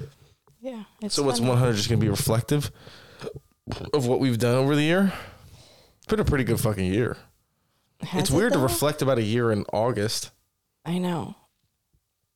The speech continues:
Speaker 2: It's our
Speaker 1: Uh,
Speaker 2: fiscal quarter.
Speaker 1: Your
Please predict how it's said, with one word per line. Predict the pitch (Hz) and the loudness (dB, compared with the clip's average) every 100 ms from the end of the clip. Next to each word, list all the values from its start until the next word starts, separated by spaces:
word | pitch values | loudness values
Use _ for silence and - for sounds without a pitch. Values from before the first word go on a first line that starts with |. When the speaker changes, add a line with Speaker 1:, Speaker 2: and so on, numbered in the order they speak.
| _ _ _ _ _ | _ _ _ _ _
Speaker 2:
It's | - | -4
our | 117 | -2
Speaker 1:
Uh, | 107 | 0
Speaker 2:
fiscal | 120 - 110 | -2 0 -4
quarter. | 107 113 101 98 143 - - _ _ _ _ | -2 0 0 0 -2 -8 -20 _ _ _ _
Speaker 1:
Your | 202 202 202 196 190 190 185 180 180 | 0 2 4 4 4 4 4 2 2